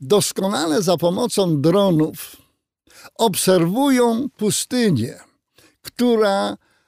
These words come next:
a, i od czasu do czasu czytam, a, w prasie pół-,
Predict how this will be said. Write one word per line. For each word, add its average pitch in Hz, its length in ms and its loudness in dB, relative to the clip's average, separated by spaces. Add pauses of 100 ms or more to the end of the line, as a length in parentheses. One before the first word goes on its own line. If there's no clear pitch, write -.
(140)
a, 139 180 -2 (160)
i 226 120 2
od 233 140 2
czasu 262 440 2
do 233 120 2
czasu 208 600 0 (580)
czytam, 220 580 -2 (1120)
a, 123 340 2 (400)
w - 120 -12
prasie 233 400 2
pół-, 175 440 -2